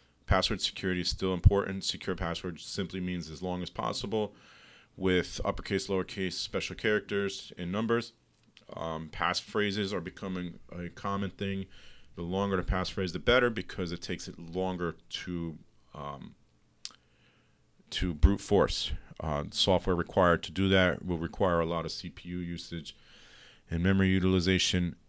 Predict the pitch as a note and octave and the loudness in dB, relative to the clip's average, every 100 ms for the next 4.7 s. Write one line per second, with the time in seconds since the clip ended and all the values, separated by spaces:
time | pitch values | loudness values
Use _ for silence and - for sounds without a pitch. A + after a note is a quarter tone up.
0 | - F2 F2 E2+ E2+ - F2+ F2+ F2 F2 | -4 0 2 2 0 -2 0 2 4 4
1 | F2+ - - F2+ F#2 F2+ E2+ E2 D2 - | 4 2 -2 -2 0 0 0 -4 -8 -18
2 | _ _ _ _ _ _ _ _ _ _ | _ _ _ _ _ _ _ _ _ _
3 | _ F#2+ F#2 F2 - F#2+ F2+ F2+ D#2+ D#2 | _ -2 0 0 0 -2 -2 -2 -4 -8
4 | - E2 - G#2+ - - | -12 -10 -6 -4 -4 -6